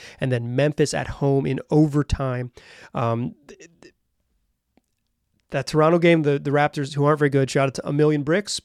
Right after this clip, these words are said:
get the win, keep it moving. Detroit, they came back from down a bunch of points to beat a bad Pistons team. But at the time, the Pistons were, like, two and two. We didn't know how bad they were. They were like,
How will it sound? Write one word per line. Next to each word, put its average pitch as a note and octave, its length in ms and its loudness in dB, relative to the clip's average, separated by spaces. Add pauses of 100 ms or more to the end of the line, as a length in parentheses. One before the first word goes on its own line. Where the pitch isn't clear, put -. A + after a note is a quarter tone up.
(360)
get D#3 120 0
the D#3+ 60 0
win, F3 220 0
keep D3 220 -2
it - 20 -4
moving. F#3 380 2 (260)
Detroit, F#3 320 2
they E3 80 -2
came D#3 160 0
back D3+ 160 2
from C3 140 -6
down C3 180 0
a B2+ 60 0
bunch C#3+ 320 0
of D3 100 2
points F3 380 -2
to C#3+ 100 -8
beat C3 160 -2
a B2 40 -4
bad C#3+ 300 2
Pistons E3+ 320 -2
team. F3 160 2
But D#3 120 2
at C#3+ 60 -2
the C3+ 60 0
time, C#4 440 2 (220)
the E3+ 60 -4
Pistons A#3 320 -2
were, C4 80 0
like, A3 140 0
two A3 160 2
and D3+ 100 0
two. G#3 360 -2
We F3 120 -2
didn't G#3 140 4
know A3+ 160 4
how G3+ 140 0
bad D#3 180 -2
they - 80 -8
were. - 300 -10
They F3+ 80 -4
were D#3+ 100 -2
like, D3 180 -4